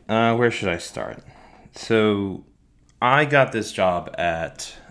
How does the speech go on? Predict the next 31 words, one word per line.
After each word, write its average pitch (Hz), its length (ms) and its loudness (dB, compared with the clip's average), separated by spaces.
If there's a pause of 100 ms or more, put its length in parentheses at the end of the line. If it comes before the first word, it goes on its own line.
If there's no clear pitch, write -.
(300)
this, - 640 -6 (1160)
it - 340 -4
was 120 140 2
basically 131 460 4
like 98 420 2
a 87 480 2 (1300)
animal 117 400 6
sanctuary 139 720 0
almost, 139 640 0
but 90 260 -4
kind 104 260 2
of 98 320 -4
like 98 220 0
a 76 60 2
farm 101 400 0
at 90 100 -6
the 90 100 -6
same 95 320 -2
time. 95 600 -2
Um, 85 480 0
so 92 260 0
I 95 60 2
got 143 180 2
this 123 160 -2
job 90 320 2
through 87 260 -4
this 85 160 -4
summer 92 220 -2
program, 85 460 -2
which 82 140 -10
is 85 220 -6